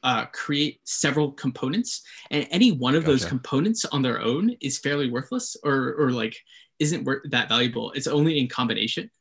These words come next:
Speaker 1: that they're, they're really valuable.
Speaker 2: Gotcha.
Speaker 1: Um, the, the pressure from, uh, to, to sort of get a product out there to start increasing in value,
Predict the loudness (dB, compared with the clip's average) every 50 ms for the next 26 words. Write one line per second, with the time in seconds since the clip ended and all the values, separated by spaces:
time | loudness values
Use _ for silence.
0 | _ _ -4 -4 -2 0 0 0 2 0 0 -2 -4 -4 -2 -2 -2 -2 -2 -4
1 | -4 -2 -4 -4 -4 -6 -10 -12 _ _ _ -20 -20 -20 -16 -10 -8 -6 -2 0
2 | 2 2 2 0 -2 -6 -8 -8 _ _ _ _ _ _ -20 -20 _ _ _ _
3 | _ _ _ _ _ _ _ _ _ _ _ _ _ _ _ _ _ _ _ _
4 | _ _ _ _ _ _ _ _ _ _ _ _ _ _ _ _ _ _ _ _
5 | _ _ _ _ _ _ _ _ _ _ _ _ _ _ _ _ _ _ 0 2
6 | 2 2 2 -2 -4 -8 -4 -2 -2 -2 -2 -2 -4 -4 -6 _ -14 -16 -6 0
7 | 2 2 4 4 4 2 0 0 _ _ 0 2 2 2 2 2 0 -2 -6 -8
8 | _ -8 -2 2 4 4 4 2 0 -4 -8 -4 0 0 0 0 -2 -6 -8 -10
9 | -6 -2 -2 -2 -2 -4 -4 -4 -4 -4 -4 -4 -6 -4 -4 -6 -6 -6 -8 -10
10 | -8 -6 -4 -4 -4 -4 -4 -4 -2 -2 -2 -2 -2 -2 -2 -2 -2 -4